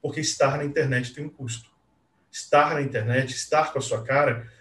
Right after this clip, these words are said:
tem um custo, inclusive, da tua tranquilidade. E, mais uma vez, a gente tá disposto a fazer essa troca? Se a gente estiver, se você estiver consciente da troca que você estiver fazendo,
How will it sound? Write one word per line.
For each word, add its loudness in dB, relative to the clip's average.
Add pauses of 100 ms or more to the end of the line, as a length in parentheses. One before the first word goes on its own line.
(140)
tem -4
um -4
custo, -8
inclusive, -6
da 0
tua -6
tranquilidade. 0 (760)
E, -6
mais 4
uma -2
vez, -2 (240)
a -4
gente -6
tá 4
disposto -4
a -12
fazer -4
essa -8
troca? 0
Se -8
a -2
gente -8
estiver, 0 (440)
se -16
você -4
estiver 0
consciente -2
da 0
troca -2
que -10
você -8
estiver -2
fazendo, -4